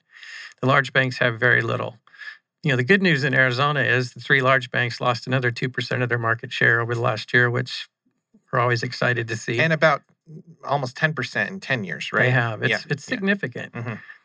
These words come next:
Speaker 1: If your only banking experience in Arizona has been with one of the three large banks, which since they control the large majority of the market, that's highly likely they were your first touch.
Speaker 2: Mm-hmm.
Speaker 1: I think a lot of folks under-, believe at that point that, okay, if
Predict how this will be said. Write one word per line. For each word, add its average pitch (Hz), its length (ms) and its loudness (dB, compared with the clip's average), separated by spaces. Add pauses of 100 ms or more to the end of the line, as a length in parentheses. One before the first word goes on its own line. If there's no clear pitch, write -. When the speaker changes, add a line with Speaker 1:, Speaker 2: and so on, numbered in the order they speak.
(220)
Speaker 1:
If 151 160 0
your 139 100 2
only 170 180 2
banking 139 380 0
experience 131 560 -2
in 127 80 -2
Arizona 131 480 2
has 120 160 -2
been 127 220 0
with 120 200 0
one 127 140 0
of 123 80 0
the 120 100 -6
three - 220 2
large 120 320 2
banks, 120 460 -4
which 123 160 -6
since - 460 -8
they 143 100 2
control 135 360 -2
the 123 80 -4
large 127 400 0
majority 127 340 2
of 113 40 2
the 117 60 -4
market, 131 420 0
that's 123 300 -4
highly 127 340 -2
likely 127 380 -2
they 127 120 2
were 127 100 4
your 117 140 0
first 123 320 -4
touch. - 480 -2
Speaker 2:
Mm-hmm. 117 220 -4 (380)
Speaker 1:
I 135 40 -2
think 160 200 2
a 156 40 0
lot 143 140 2
of 160 80 0
folks - 400 -4
under-, 131 220 0 (280)
believe 147 300 2
at 127 120 -2
that 151 200 2
point 123 360 -2
that, 113 280 0
okay, 127 360 2
if 117 200 -4